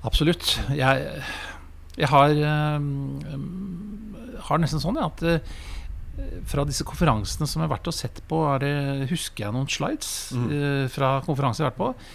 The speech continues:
Speaker 1: Eh, egentlig ikke. Han der Welsh, han der
Speaker 2: Mm.
Speaker 1: amerikaneren med det lange håret, hadde noe sånt. De var så, det er, jeg husker jo ikke slidene, men hva de sto på dem, men jeg husker de var så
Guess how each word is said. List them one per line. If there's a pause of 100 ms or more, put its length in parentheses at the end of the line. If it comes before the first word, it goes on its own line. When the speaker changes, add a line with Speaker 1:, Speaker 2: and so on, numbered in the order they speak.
(440)
Speaker 1:
Eh,
egentlig
ikke.
Han
der
Welsh,
han
der
Speaker 2:
Mm.
Speaker 1:
amerikaneren
med
det
lange
håret,
hadde
noe
sånt. (300)
De
var
så, (220)
det
er,
jeg
husker
jo
ikke (100)
slidene, (120)
men
hva
de
sto
på
dem,
men
jeg
husker
de
var
så